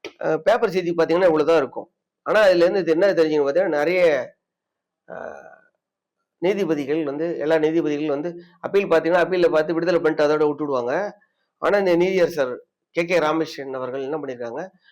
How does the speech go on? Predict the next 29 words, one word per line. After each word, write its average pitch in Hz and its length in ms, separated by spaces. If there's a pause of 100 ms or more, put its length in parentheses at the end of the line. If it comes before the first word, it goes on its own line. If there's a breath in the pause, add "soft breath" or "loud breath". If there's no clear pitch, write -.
(160 soft breath)
பொய் 233 160
சாட்சியம் 180 320
கொடுத்ததுக்காக 139 560 (880)
அந்த 151 140
போலீஸ்காரங்களுக்கு 160 760 (480)
அபராதம் 156 420
போட்டிருக்காரு, 113 420 (400)
துறை 190 180
ரீதியான 170 300
நடவடிக்கை 147 360
எடுக்க 123 140
சொல்லியிருக்காரு. 107 420
புரியுதா 127 260
இல்லையா 117 180
உங்களுக்கு? 113 320 (1600)
இதுக்குள்ள 202 480
நீங்க 190 180
இந்த, 165 140 (180)
இந்த 151 160
தீர்ப்பு 226 300
எடுத்து 214 180
படிச்சீங்கன்னா 165 500 (1120)
ஒரு 180 100
அற்புதமான 196 520
விஷயத்த 165 260
சொல்லியிருக்காங்க. 131 400
நான் 147 160
தான் 185 120
சொன்னேன், 131 280